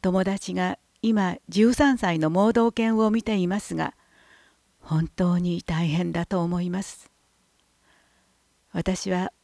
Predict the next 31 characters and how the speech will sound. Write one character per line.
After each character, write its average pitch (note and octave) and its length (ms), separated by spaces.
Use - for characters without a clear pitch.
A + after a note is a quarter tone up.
老 A3+ 160
い B3+ 120
た F#3 180
親 F#3+ 260
を F#3 100
自 E3+ 200
分 A#3+ 240
で A#3 100
看 G#3 120
取 G#3+ 180
り G#3+ 60
ま G#3+ 120
し - 80
た E3+ 140
が、 D3+ 180
人 G3 260
間 G#3 280
も G3 220
犬 G3+ 280
も G#3 180
全 G3 420
く C4+ 100
同 A3+ 180
じ。 - 220
足 F3+ 260
腰 G#3 260
が E3+ 140
悪 A3 240
く F#3 120
な G3 140
り、 E3 220